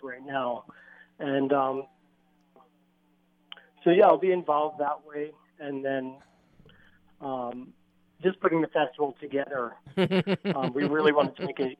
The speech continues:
Speaker 1: a unique experience for filmmakers, um, have industry networking. We're gonna have holistic healers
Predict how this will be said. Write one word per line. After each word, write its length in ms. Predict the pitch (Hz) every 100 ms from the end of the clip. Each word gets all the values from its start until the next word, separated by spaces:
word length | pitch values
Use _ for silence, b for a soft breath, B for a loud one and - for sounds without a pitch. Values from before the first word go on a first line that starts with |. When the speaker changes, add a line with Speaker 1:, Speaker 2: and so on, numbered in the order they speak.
| 151
Speaker 1:
a 40 |
unique 420 | 139 139 143 139
experience 640 | 131 - - 139 135 131 120 -
for 100 | 120
filmmakers, 600 | 131 127 123 120 139 127 127 - _ B B B _ -
um, 380 | 131 120 120 - _ _ _ _ _ -
have 220 | 147 131 117 -
industry 420 | 147 135 - 135
networking. 680 | 135 170 165 156 151 139 139
We're 160 | 131 139
gonna 160 | 135
have 140 | 123 135 - _ -
holistic 380 | 156 143 - 139
healers 480 | - 180 170 156